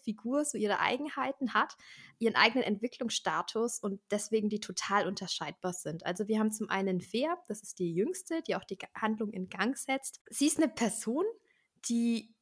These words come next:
also für ihr Alter total verantwortungsbewusst ist. Sie hat noch jüngere Geschwister, sie kommt aus einer eher schwierigeren Familie, der Vater trinkt, verliert immer seine Arbeit, haben also wenig Geld und sie stiehlt Essen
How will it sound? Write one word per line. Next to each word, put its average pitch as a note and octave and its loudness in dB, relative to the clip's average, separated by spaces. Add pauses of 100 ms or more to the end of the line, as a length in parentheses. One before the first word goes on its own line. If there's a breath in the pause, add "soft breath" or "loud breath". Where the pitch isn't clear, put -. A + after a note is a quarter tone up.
also G#3+ 0
für A3+ -2
ihr G#3+ 6
Alter C#4 6
total A3 4
verantwortungsbewusst - -2
ist. - -10
Sie G3+ -8
hat A3 0
noch A3 2
jüngere G#3 -2
Geschwister, B3+ 2
sie G#3+ -4
kommt G3+ -6
aus F#3+ -2
einer G3+ -2
eher G3 0
schwierigeren A#3+ 0
Familie, A3 2
der G3 0
Vater F#3+ -2
trinkt, A#3 2 (140 soft breath)
verliert G#3+ 0
immer G#3 4
seine F#3+ 2
Arbeit, A3+ 8
haben G3 2
also F#3+ -2
wenig F3+ -2
Geld A3+ 6
und F#3+ -2
sie G3 -2 (440)
stiehlt G#3+ 6
Essen D#3+ 0